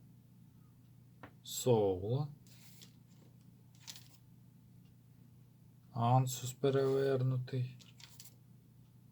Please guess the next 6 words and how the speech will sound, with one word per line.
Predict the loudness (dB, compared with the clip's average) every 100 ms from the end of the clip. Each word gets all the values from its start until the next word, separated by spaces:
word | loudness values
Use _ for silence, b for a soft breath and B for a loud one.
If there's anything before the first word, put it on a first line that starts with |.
| -20 -20 -20 -20 -20 -20 -20 -20 -6
Ага, | -2 0 0 2 2 2
клас. | -2 -8 -8 -10 -2
Ой-ой-ой, | 4 4 2 -6 -8 -6
краса. | -4 -4 -8 -12 -12 -14 B B B B B B B 10
Добре. | 12 12 12 6 2 -2 -2
Ну, | 0 0 2 4 4 2 2 2 2